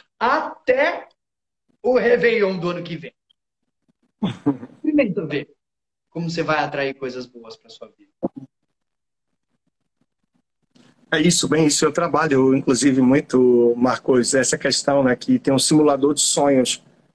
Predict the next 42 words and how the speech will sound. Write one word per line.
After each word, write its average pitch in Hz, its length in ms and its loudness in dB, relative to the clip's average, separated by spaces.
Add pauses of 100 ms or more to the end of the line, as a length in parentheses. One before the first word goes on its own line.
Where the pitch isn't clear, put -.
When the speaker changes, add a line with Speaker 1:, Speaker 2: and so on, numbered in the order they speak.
(220)
Speaker 2:
é, 120 380 2
que 220 120 -4
eu 254 60 0
construí 151 400 2
muito 147 220 2
simples, 147 500 2
né? 139 140 2
Isso - 180 -4
pode - 160 -2
estar 117 140 0
no 196 100 4
Excel, 151 360 0
isso - 120 -2
pode 139 140 0
estar 135 100 0
no 139 80 2
pedaço 147 300 0
de 294 60 -6
papel 180 400 0
higiênico, 147 920 2
de 135 120 -2
uma 175 140 2
agenda, 170 480 2
ou 160 300 2 (480)
de 147 80 0
um - 40 0
papel 160 300 -2
que - 60 -10
tá 165 60 0
na 143 120 2
mesa 143 260 2
de 139 80 0
um 131 40 2
restaurante, 139 540 0
uma 139 100 4
lanchonete 135 460 0
que - 80 -4
você 156 120 -2
vai. 113 240 -2 (440)
Totalmente, 160 640 0
totalmente, 139 600 -2
né? 139 160 0